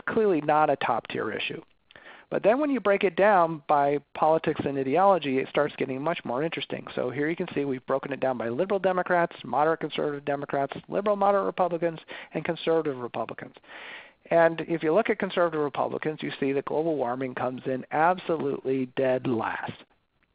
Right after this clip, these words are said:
Okay, again, really a clear indication of, uh, how polarized this issue has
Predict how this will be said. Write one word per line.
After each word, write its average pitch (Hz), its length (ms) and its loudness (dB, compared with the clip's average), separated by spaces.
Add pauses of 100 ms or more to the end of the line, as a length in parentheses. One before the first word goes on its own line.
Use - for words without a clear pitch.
(340)
Okay, 135 260 -2
again, 143 540 0
really 135 460 2
a 131 340 -2
clear 180 300 2
indication 123 640 -2
of, 123 300 -2 (200)
uh, 120 220 -2
how 123 260 -2
polarized 120 480 -2
this 117 160 -8
issue 113 260 -8
has 113 120 -10